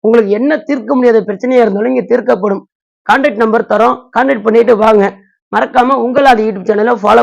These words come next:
பண்ணுங்க, லைக் பண்ணுங்க, கமெண்ட் பண்ணுங்க, ஷேர் பண்ணுங்க. எம் எஸ் மீடியா ஜீரோ எயிட் YouTube சேனல் ஒண்ணு இருக்கு, அதையும் ஃபாலோ பண்ணுங்க, கமெண்ட் பண்ணுங்க, ஷேர் பண்ணுங்க.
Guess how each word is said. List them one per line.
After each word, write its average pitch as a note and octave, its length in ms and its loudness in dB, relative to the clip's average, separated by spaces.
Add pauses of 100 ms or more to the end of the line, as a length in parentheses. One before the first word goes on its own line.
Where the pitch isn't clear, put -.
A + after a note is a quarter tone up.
பண்ணுங்க, A3 300 0
லைக் A3 180 -4
பண்ணுங்க, A3+ 260 0
கமெண்ட் A3 240 0
பண்ணுங்க, A3+ 280 0
ஷேர் A#3+ 200 2
பண்ணுங்க. G#3+ 240 2 (460)
எம் C4+ 120 0
எஸ் - 180 -4
மீடியா B3 240 0
ஜீரோ B3 200 2
எயிட் G#3 200 2
YouTube B3 240 -6
சேனல் A3+ 200 4
ஒண்ணு G#3 140 0
இருக்கு, A#3+ 160 -2 (140)
அதையும் C4+ 260 -4
ஃபாலோ A#3+ 280 6
பண்ணுங்க, A#3 280 2
கமெண்ட் A#3 280 2
பண்ணுங்க, A#3 260 2
ஷேர் A#3 240 2
பண்ணுங்க. G#3+ 240 2